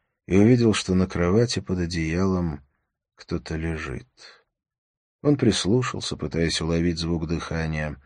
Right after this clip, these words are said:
но слышал лишь тоненькое позвякивание, которое никак не хотело затихать. Он протянул руку к одеялу, и вдруг его сковал иррациональный страх.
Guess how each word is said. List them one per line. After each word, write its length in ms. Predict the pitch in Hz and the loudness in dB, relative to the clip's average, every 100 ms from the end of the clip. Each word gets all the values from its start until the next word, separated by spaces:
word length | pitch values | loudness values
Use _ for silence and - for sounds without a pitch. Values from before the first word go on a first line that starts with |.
| _ _ _ _ - | _ _ _ _ -4
но 160 | 90 107 | 2 2
слышал 420 | - 131 123 117 | 4 2 4 2
лишь 300 | 107 98 - | 2 0 -4
тоненькое 680 | - 127 123 110 107 - 98 | 0 0 2 0 -4 -4 -6
позвякивание, 1120 | - 95 98 92 80 65 - 62 64 60 60 _ _ _ - | -2 -2 2 0 0 -4 -8 -8 -6 -8 -10 _ _ _ -12
которое 400 | 73 76 78 78 | -8 -6 -4 -4
никак 500 | 76 65 82 95 92 | -6 -4 -2 -2 -2
не 100 | 87 | -6
хотело 480 | - 82 87 82 78 | -4 -6 -4 -4 -6
затихать. 840 | 78 65 - - 60 50 - - _ _ _ _ _ _ _ - | -8 -8 -10 -8 -10 -10 -14 -16 _ _ _ _ _ _ _ 4
Он 160 | 110 | 4
протянул 500 | 107 107 - 113 110 | 6 4 6 6 8
руку 280 | 107 107 98 | 6 4 2
к 80 | - | 2
одеялу, 580 | 92 92 104 127 107 92 | 2 4 2 2 2 0
и 60 | |
вдруг 500 | 87 78 85 113 - | -2 -4 -4 -4 -4
его 260 | 78 92 101 | -4 -2 -2
сковал 540 | - - 90 110 101 | -4 -4 -2 0 0
иррациональный 880 | 95 95 - 87 90 101 101 98 95 | -2 -4 -4 -2 0 0 0 -2 -4
страх. 800 | 92 - - 92 82 - - - | -4 -8 -8 -8 -6 -8 -12 -18